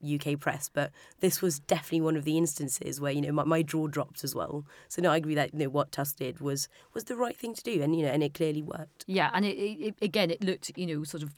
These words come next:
Speaker 2: kind of international interest rather than something sort of factional or, or petty. So no, I think,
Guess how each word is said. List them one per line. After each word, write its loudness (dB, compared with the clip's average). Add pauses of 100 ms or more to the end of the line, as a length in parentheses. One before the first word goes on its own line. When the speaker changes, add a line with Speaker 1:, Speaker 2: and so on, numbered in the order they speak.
(120)
Speaker 2:
kind -6
of -10
international 0
interest -4
rather -2
than -2
something -6 (220)
sort -6
of -20
factional -2
or, 0
or -2
petty. -10
So -6
no, -2
I -2
think, -8